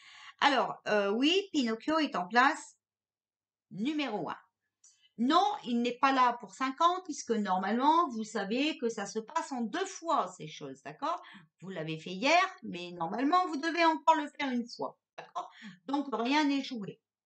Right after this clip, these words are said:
Maintenant, si vous êtes négatif, vous attirez le négatif, alors ça, c'est votre problème, d'accord ?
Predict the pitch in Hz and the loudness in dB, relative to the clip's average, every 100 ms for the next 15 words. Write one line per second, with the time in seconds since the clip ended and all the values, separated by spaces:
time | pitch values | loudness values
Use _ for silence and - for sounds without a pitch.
0 | _ _ _ _ _ - 160 269 359 427 | _ _ _ _ _ -14 -6 2 4 2
1 | 427 - _ _ _ _ - - - 370 | -2 -12 _ _ _ _ -16 -12 -2 0
2 | 277 269 214 226 202 196 190 190 - 214 | 0 0 0 0 -2 -4 -2 -4 -4 -4
3 | 196 - - _ 180 269 269 240 - 202 | -4 -8 -18 _ -12 -8 -4 -4 -4 -4
4 | 190 190 170 151 139 - 285 392 415 - | -2 -2 -4 -4 -4 -6 0 4 4 2
5 | _ _ 180 226 302 339 - - - 339 | _ _ -4 2 2 2 -4 -18 -8 -6
6 | - 294 330 - 302 233 165 127 - _ | -4 -2 0 0 -4 -2 -2 -2 -8 _
7 | _ - 180 311 370 370 | _ -16 -10 -4 -4 -6